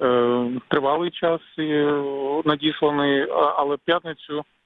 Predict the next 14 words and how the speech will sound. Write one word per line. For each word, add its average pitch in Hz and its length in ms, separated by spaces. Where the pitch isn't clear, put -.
надійшли 147 420
з 139 40
Іспанії 139 460
якісь, 131 480
е, 127 260
нові 131 380
обтяжуючі 127 680
обставини, 160 580
які 135 200
були 127 320
надані 151 480
суду, 143 460
і, 139 600
е, 127 480